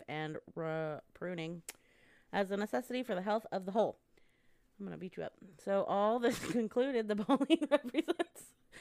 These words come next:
both the opening of the barrier to the land, eh, of the dead, also the maintenance of the barrier itself.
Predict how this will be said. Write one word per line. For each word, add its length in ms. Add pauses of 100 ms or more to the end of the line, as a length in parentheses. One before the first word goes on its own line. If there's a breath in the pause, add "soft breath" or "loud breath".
(200 loud breath)
both 280
the 160
opening 380
of 120
the 60
barrier 400
to 100
the 140
land, 360 (100)
eh, 160 (120)
of 300
the 60
dead, 340 (400 loud breath)
also 240
the 140
maintenance 360
of 120
the 80
barrier 320
itself. 280